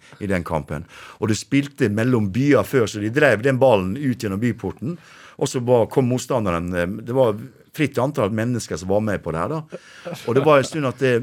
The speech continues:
at en av kongene i England, han, jeg tror det var kong Edvard, han, han forbøy fotballen og var borte i mange, mange, og det snakker jo hundrevis av år,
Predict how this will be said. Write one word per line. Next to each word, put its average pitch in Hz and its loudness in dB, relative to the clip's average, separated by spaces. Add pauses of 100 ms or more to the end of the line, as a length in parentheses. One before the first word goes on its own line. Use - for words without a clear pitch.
(240)
at 113 -12
en 131 2
av 113 -2
kongene 127 0
i 101 0
England, 92 -2
han, 107 -2 (480)
jeg 107 -6
tror 143 2
det 123 4
var 98 -2
kong 104 -2
Edvard, 87 -2
han, 120 -4 (160)
han 117 -2 (640)
forbøy 117 2
fotballen 92 -2
og 87 -4
var 90 -4
borte 110 -6
i 90 -4
mange, 113 -2
mange, 107 0 (160)
og - -12
det 117 -10
snakker 135 -4
jo 87 0
hundrevis 107 0
av 117 0
år, 160 0